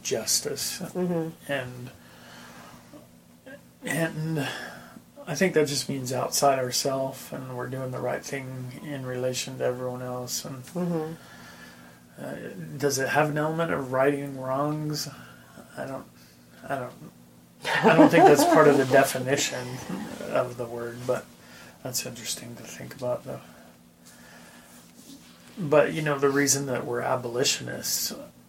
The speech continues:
Speaker 1: is because a grave injustice is being done in the society, and, and the personal command to do justice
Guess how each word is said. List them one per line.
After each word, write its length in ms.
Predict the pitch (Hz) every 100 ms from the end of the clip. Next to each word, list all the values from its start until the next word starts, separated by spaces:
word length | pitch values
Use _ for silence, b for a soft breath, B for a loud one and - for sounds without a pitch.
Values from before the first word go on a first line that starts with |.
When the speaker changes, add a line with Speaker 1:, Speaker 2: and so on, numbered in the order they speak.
| - - _ -
Speaker 1:
is 260 | 147 127
because 460 | 120 123 - 135 123
a 60 | 123
grave 500 | 120 127 123 120 123
injustice 1040 | 131 127 127 123 117 - - 139 120 -
is 140 | 135
being 300 | 123 127 123
done 240 | 123 120 120
in 180 | 120 123
the 100 | 123
society, 640 | - - - 120 131 -
and, 400 | - - - 139
and 600 | - - 131 131 - 131 - B B B B B B B B B -
the 240 | 135 127
personal 760 | - - - 160 - - 131 127
command 600 | - 143 131 123 120 120
to 80 | 120
do 360 | 120 135 123 113
justice 800 | 123 120 - - - - -